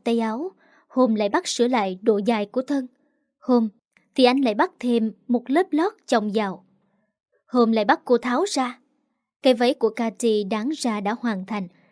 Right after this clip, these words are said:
vậy mà vì sự khắt khe của anh, đến nay cô vẫn chưa thể nào hoàn thiện được. Mỹ Vân thở dài,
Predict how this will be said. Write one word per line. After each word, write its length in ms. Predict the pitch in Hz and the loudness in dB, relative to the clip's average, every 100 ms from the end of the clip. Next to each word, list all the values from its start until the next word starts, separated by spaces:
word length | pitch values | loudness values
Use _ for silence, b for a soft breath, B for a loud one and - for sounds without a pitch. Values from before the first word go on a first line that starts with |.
| b b | b b
vậy 180 | 247 220 | 2 2
mà 160 | 220 214 | 2 -2
vì 120 | 240 226 | -2 -2
sự 220 | 233 208 | -2 -2
khắt 140 | 349 370 | -4 -4
khe 200 | - 240 | -4 -4
của 160 | 226 233 | -4 -6
anh, 140 | 240 226 _ _ - | -6 -8 _ _ -2
đến 200 | 233 262 | 0 0
nay 260 | 240 196 190 | -2 -4 -2
cô 120 | 233 | 0
vẫn 160 | 214 240 | 0 -2
chưa 200 | - 320 | -2 -2
thể 140 | 254 | 0
nào 260 | 262 214 175 | -2 -2 -6
hoàn 180 | 214 185 - | -8 -8 -6
thiện 220 | 202 180 | -8 -4
được. 220 | 202 - _ _ _ _ _ _ _ _ _ _ | -6 -6 _ _ _ _ _ _ _ _ _ _
Mỹ 140 | 240 254 | 2 4
Vân 200 | 262 240 | 4 4
thở 160 | 240 | 2
dài, 480 | 233 254 214 196 180 | 0 2 0 -2 -6